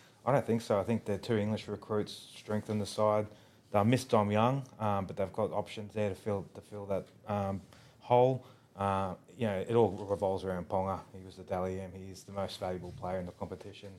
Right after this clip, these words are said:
No doubting that. Injury to him, all bets are off. They don't make the eight. Um, but, yeah, I, I think they've got a tough pack. They're kind of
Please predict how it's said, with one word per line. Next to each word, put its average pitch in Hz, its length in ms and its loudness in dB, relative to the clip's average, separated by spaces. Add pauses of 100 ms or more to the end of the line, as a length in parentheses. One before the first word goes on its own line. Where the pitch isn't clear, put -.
(440)
No 95 140 -2
doubting 92 320 -2
that. 98 220 -2
Injury 95 340 -4
to 95 100 -14
him, 95 320 -12
all 92 140 -12
bets - 280 -16
are 90 100 -14
off. - 240 -16
They 95 80 -6
don't 87 180 -4
make 85 180 -14
the 90 200 -6
eight. 107 120 2 (420)
Um, 98 380 0
but, 110 100 0
yeah, 117 160 6
I, 117 220 6
I 113 40 -2
think 113 160 -6
they've 104 100 -4
got 98 120 -2
a 92 60 -6
tough - 360 -6
pack. - 380 -2
They're 98 160 -14
kind 104 140 -2
of 92 80 -6